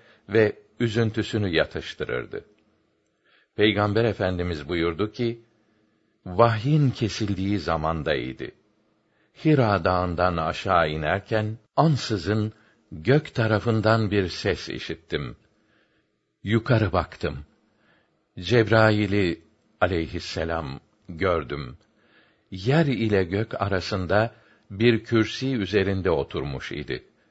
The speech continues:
Bana korku geldi. Eve vardım. 'Beni bir şeyle örtün.' dedim. Hak Teâlâ vahiy gönderdi. 'Ey örtüye bürünen peygamber, kalk da kavmini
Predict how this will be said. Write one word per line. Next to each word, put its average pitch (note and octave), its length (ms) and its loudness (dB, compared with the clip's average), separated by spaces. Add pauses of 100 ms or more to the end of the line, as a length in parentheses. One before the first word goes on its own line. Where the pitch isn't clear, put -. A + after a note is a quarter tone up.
(560)
Bana G#2+ 300 0
korku F2 420 0
geldi. A#1+ 500 -4 (600)
Eve A2 280 4
vardım. C#2 500 -10 (920)
'Beni D3 240 4
bir A#2+ 120 2
şeyle G#2 380 0
örtün.' E2 560 0
dedim. A#1+ 420 -6 (520)
Hak - 260 0
Teâlâ G#2+ 540 2
vahiy F#2+ 360 2
gönderdi. C2 720 -4 (580)
'Ey G#2+ 300 4
örtüye E2 680 0
bürünen D2+ 500 -2
peygamber, C2+ 800 -4 (800)
kalk - 460 -2
da G2+ 320 6 (420)
kavmini G#2 720 4